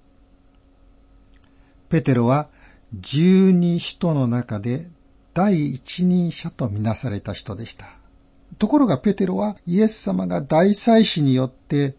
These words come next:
裁かれた時、ユダヤの指導者を恐れ、「イエスなどという人は知らない」、そう言って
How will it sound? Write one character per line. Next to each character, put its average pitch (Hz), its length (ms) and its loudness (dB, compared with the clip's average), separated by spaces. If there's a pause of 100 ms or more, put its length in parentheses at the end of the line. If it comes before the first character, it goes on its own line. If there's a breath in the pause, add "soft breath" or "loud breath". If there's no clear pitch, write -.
(120)
裁 - 240 -6 (120)
か 170 140 -2
れ 147 80 -2
た 135 120 -10
時、 - 360 -14 (320)
ユ 185 180 4
ダ 175 160 6
ヤ 135 160 4
の 113 180 0
指 123 240 -6
導 147 240 0
者 113 180 -8
を 110 180 -8
恐 - 240 -4
れ、 123 200 -8 (800 soft breath)
「イ 104 180 0
エ 147 100 6
ス 131 180 0
な 117 180 4
ど 147 140 0
と 139 140 -2
い 120 240 2
う 139 40 2
人 - 260 -6
は 65 100 -8
知 - 200 -8
ら 123 140 -2
な 233 180 2
い」、 240 100 -4 (580)
そ 285 240 0
う - 20 -
言 180 80 0
っ - 20 -20
て 214 360 0